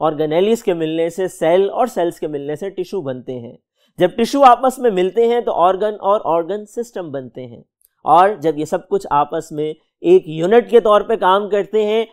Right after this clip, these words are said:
एक इंडिविजुअल वजूद में आता है। Dear students, recall your memory, नाइन्थ क्लास चैप्टर नंबर फ़ोर, सेल थ्योरी में हमने पढ़ा, तीसरा पॉइंट था, new cell arises by the division of pre-existing cells, कि नए सेल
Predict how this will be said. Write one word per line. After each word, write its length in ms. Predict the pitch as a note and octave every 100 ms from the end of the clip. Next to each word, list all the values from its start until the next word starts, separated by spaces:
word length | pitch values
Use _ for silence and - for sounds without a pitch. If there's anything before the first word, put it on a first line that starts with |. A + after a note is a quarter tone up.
| _ E3+
एक 320 | F#3 G3+ G3
इंडिविजुअल 720 | E3+ E3 D#3 E3+ E3 G3 G#3+ -
वजूद 360 | C3+ F3+ G#3+ C3
में 120 | B2+
आता 360 | B2+ B2+ B2+ B2+
है। 100 | - _ _ _ _ -
Dear 200 | C#3+ B3
students, 440 | B3 C4 D4 D#4+ _ _ -
recall 460 | F#3 G3+ G#3+ B3+
your 120 | C#4 C4+
memory, 360 | C4 B3+ D#4 - _
नाइन्थ 280 | D3+ D#3+ G3+
क्लास 360 | - A3+ A#3+ -
चैप्टर 240 | E3+ F3+
नंबर 220 | F3 F3
फ़ोर, 520 | F#3 G#3+ A#3+ C#4+ - _
सेल 260 | - F#3 F#3
थ्योरी 300 | A#3 B3+ C#4
में 100 | C4
हमने 260 | A#3+ A#3+ B3
पढ़ा, 340 | A3 G#3+ A#3+ - _ _ A#3+
तीसरा 420 | B3 B3+ C#4 C#4
पॉइंट 380 | A3+ G3+ G#3 G3+
था, 200 | A3 F3 F3+ - _ D#3+
new 220 | G3 A3+ A#3+
cell 340 | - E3+ E3 F#3 -
arises 600 | D3 F3 A3 G#3 A#3 F#3+
by 160 | C#3+ C#3+
the 140 | C#3 C3+
division 500 | D#3 F3 A3 A#3 G#3+
of 260 | D3+ D#3+ - -
pre-existing 920 | D3+ E3 - C#3+ C3 C3 - D#3+ G#3
cells, 420 | - G3+ G2+ - _ _ _ _ _ _ _ -
कि 80 | G3+
नए 200 | B3 D4
सेल 320 | B3 A3+